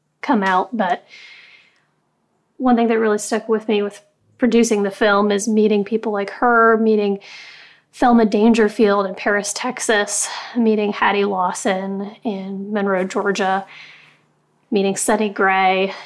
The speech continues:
in Shibuda, Mississippi.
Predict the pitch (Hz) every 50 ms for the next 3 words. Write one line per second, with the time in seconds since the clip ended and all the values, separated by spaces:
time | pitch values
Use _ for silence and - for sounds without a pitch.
0 | - - - _ _ _ - 226 208 196 190 190 190 196 196 220 240 233 - _
1 | _ _ _ _ _ _ _ - - - 226 202 214 226 247 208 208 196 - 247
2 | 233 - 220 202 - 208 196 196 196 -